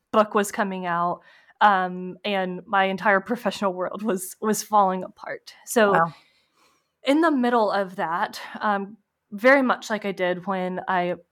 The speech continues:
Speaker 1: found out when I was eighteen that I couldn't have biological children, I went to the bookstore to buy books to help navigate through extremely dif-,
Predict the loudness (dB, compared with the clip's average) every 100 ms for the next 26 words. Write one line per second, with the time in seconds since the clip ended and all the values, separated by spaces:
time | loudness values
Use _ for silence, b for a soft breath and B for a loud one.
0 | _ _ -8 0 0 2 0 2 2 0
1 | -2 -8 -8 -6 -4 -4 -4 -4 -4 -4
2 | -2 -2 0 -2 -4 -8 -2 0 4 4
3 | 2 -4 -10 _ _ _ -8 -2 -2 -2
4 | 0 0 0 -4 -6 -6 0 2 2 0
5 | -4 -2 -2 -2 -6 -4 -4 -6 -8 _
6 | 4 6 6 2 -4 -10 -14 _ b b
7 | b b b -10 0 4 6 4 0 -6
8 | -6 -2 0 0 -2 -4 -10